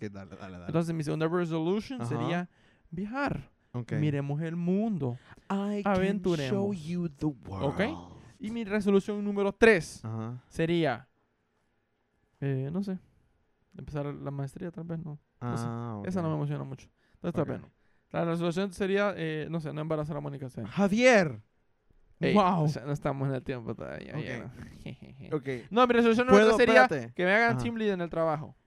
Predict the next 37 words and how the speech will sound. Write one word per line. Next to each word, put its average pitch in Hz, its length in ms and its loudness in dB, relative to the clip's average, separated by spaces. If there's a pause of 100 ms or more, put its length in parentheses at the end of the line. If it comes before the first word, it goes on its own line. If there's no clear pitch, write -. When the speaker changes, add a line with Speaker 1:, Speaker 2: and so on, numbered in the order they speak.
(380)
Speaker 1:
Team 196 120 -6
Speaker 2:
O 113 100 -4
program 151 340 -2
Speaker 1:
lead. 139 140 -10
Speaker 2:
manager, 120 260 -12
sí. 131 180 -16 (800)
Speaker 1:
Javier, 151 540 -2
t-, - 180 -20
ok, 139 220 0 (160)
vos 156 220 2
estás 156 540 -4
Speaker 2:
Esa 170 160 -2
es 175 60 -2
mi 160 100 -4
resolution. 127 640 -2
Speaker 1:
Ok, 143 100 0 (360)
te, 139 220 -2
tenés 143 220 -6
cuenta 175 220 -6
que 160 100 -8
tenés 147 220 -4
que 156 80 -6
tener 143 240 -6
nueve 131 300 -4
meses 127 480 -10 (160)
antes 135 260 -8
de 135 100 -4
poder 127 240 -2
subir 127 240 -2
de, 123 120 -8
de 113 180 -8
nivel. 113 180 -8
Speaker 2:
I 196 40 -2
ain't 240 200 -4
give 156 160 -4
a 117 40 -10
fuck, 262 400 0